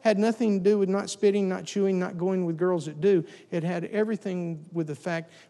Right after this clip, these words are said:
that she had hospitality and she coo-, took care of people. It was good works to the outward. Did you know the reason Jesus, the people who heard Jesus say, "For which good work do you stone me?"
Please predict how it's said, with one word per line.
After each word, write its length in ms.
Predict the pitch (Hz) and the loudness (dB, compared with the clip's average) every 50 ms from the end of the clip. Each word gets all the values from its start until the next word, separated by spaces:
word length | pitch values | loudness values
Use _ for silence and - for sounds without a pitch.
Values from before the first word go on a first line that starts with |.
| _ _ | _ _
that 160 | 151 156 160 | -6 -6 -6
she 200 | - - 185 170 | -6 -4 -4 -4
had 280 | 147 180 196 175 160 143 | -2 -4 -4 -4 -6 -8
hospitality 1080 | 120 143 185 180 156 - - - 156 - - 196 185 185 180 160 143 120 - 156 135 | -8 -8 -8 -8 -8 -8 -10 -10 -12 -10 -8 -8 -6 -4 -4 -4 -6 -6 -8 -8 -8
and 120 | 135 139 - | -8 -10 -10
she 160 | - - 156 - | -10 -12 -12 -14
coo-, 240 | - - 190 185 - - _ | -12 -10 -10 -10 -10 -10 _
took 260 | - - 185 175 - - | -6 -6 -6 -6 -6 -8
care 260 | - 214 202 196 185 | -4 -2 -2 -2 -2
of 180 | 165 156 - | -4 -6 -8
people. 380 | - - 170 151 - 156 143 - - - - - - - | -8 -8 -8 -6 -6 -8 -8 -8 -10 -18 -20 -20 -14 -8
It 160 | - 175 - | -6 -6 -2
was 260 | - 175 156 139 - | -2 -2 -4 -4 -6
good 520 | - - - - 214 214 208 202 180 185 156 - - - | -12 -10 0 4 6 8 8 6 4 0 -6 -10 -14 -10
works 640 | 165 156 180 196 190 190 190 - - - - - - - | -2 2 4 4 4 2 0 -4 -8 -10 -10 -12 -12 -6
to 100 | - 175 | -6 -4
the 220 | 156 165 160 - | -2 -4 -4 -6
outward. 480 | - 165 175 170 - - 131 123 117 - - - - - _ | -6 -8 -8 -8 -8 -8 -8 -8 -8 -10 -14 -20 -20 -12 _
Did 180 | 170 156 135 | -6 -6 -2
you 140 | 165 196 226 | 0 2 2
know 300 | 233 233 220 220 226 220 | 4 4 4 2 2 0
the 120 | 196 165 143 | 0 -2 -2
reason 460 | 147 185 214 214 - - 196 165 156 | -2 0 0 0 -2 -2 -4 -4 -2
Jesus, 560 | - 180 214 214 202 - 220 196 190 - - - - - _ _ _ _ - | -2 -2 -2 -2 -2 0 -2 -2 -2 -4 -10 -18 -20 -20 _ _ _ _ -2
the 120 | 165 165 | -2 -2
people 480 | 160 - - - 294 294 294 294 269 220 | -2 0 0 0 2 2 0 0 2 2
who 120 | 208 196 | 2 2
heard 240 | 156 208 240 240 202 | 2 0 0 -2 -2
Jesus 440 | 175 226 233 214 - 208 175 - - | -2 -4 -4 -4 -2 -4 -4 -4 -4
say, 220 | - 226 214 202 | -2 0 0 0
"For 160 | 202 - 170 | -2 -2 -6
which 340 | 143 139 220 277 262 - - | -6 -4 -4 -6 -6 -8 -8
good 180 | - 254 233 190 | -6 -6 -4 -2
work 260 | 202 220 226 226 170 | -2 -2 -4 -4 -6
do 80 | 147 | -6
you 100 | 160 165 | -6 -6
stone 380 | 151 - - 214 208 220 214 180 | -8 -6 -4 -2 0 0 0 0
me?" 160 | 147 131 110 | -2 -4 -8